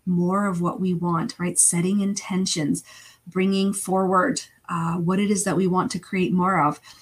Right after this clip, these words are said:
And that day is influenced by the energy of four, which is an energy of stability, foundations.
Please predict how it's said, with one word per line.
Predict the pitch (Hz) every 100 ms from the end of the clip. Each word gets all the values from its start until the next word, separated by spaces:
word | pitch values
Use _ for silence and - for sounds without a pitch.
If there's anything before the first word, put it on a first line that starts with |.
| _ -
And | 196 185 180
that | 180 202 240
day | 254
is | 247 202 - -
influenced | 190 - 202 190 180 175
by | 180
the | 196 -
energy | 180 180 175
of | 175 175
four, | - - 175 175 302 359 _ _ _
which | 196 214 -
is | 220 196
an | 196 -
energy | 185 185 196 196 214 -
of | 180 180 180 170 - _ _ -
stability, | - - 175 180 185 208 220 220 226 -
foundations. | - 175 170 175 170 202 233 214 226 233